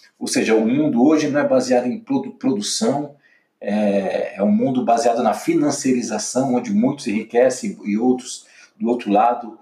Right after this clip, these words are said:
o povo empobrece porque ele se endivida, né? E ele começa comentando desde a crise de dois mil e oito, como é que aconteceu,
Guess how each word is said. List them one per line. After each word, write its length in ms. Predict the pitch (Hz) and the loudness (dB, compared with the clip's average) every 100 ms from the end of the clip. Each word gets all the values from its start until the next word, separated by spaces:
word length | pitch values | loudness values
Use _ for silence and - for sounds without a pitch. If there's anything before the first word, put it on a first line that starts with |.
| _ - | _ -10
o 120 | 101 | -10
povo 340 | - 131 110 | -6 0 0
empobrece 680 | 117 - 107 98 110 120 - | 0 -2 -2 2 0 0 -6
porque 220 | 101 - | -12 -4
ele 80 | 101 | -4
se 200 | - 101 | -2 0
endivida, 760 | 113 104 98 95 - 127 127 - _ _ _ _ - _ _ _ | 2 0 -4 -4 -2 0 -2 -6 _ _ _ _ -20 _ _ _
né? 160 | 104 123 | 0 2
E 60 | |
ele 100 | 127 | 2
começa 320 | 127 139 143 | 0 -2 -4
comentando 420 | - 131 127 135 113 | -4 -4 -2 0 2
desde 220 | 151 147 | 2 2
a 60 | |
crise 380 | - - 139 135 | -2 2 2 2
de 60 | 123 | 2
dois 200 | 127 120 | 2 2
mil 140 | 123 | -2
e 40 | 101 | 0
oito, 280 | 123 123 | 2 2
como 120 | - 127 | -2 -6
é 40 | |
que 80 | 131 | -6
aconteceu, 840 | - 127 - - - 269 254 - | -6 -8 -8 -8 -2 0 0 -4